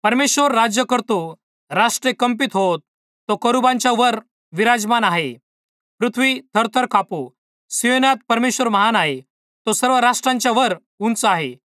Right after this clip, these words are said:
ते तुझे महान आणि भयचकित करणाऱ्या नावाची स्तुती करत.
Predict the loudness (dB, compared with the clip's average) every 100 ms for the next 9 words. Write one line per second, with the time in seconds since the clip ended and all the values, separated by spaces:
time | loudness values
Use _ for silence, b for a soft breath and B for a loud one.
0 | _ _ _ -4 -2 -2 0 2 4 2
1 | 0 -12 _ -6 -4 0 -2 0 -2 -2
2 | -2 0 2 2 2 0 -6 _ _ 0
3 | 2 0 -4 -4 -2 -2 0 -2